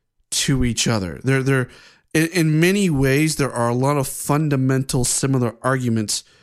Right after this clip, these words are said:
between them. Th-, they're, they're basically the same thing. They're just called something else as time goes on. It's something that, that resonates with the people. That's something that, that, um,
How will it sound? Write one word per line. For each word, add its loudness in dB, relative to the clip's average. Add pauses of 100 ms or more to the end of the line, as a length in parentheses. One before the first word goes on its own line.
(520)
between 0
them. -4 (440)
Th-, -2
they're, -2
they're 0
basically -2
the 0
same -2
thing. 0
They're 0
just -2
called -6
something -4
else -2 (500)
as 0
time -2
goes 0
on. 0
It's -6
something 0
that, -2 (360)
that -2
resonates 0
with 0
the -4
people. -2
That's -2
something 0
that, 0 (480)
that, 0
um, -2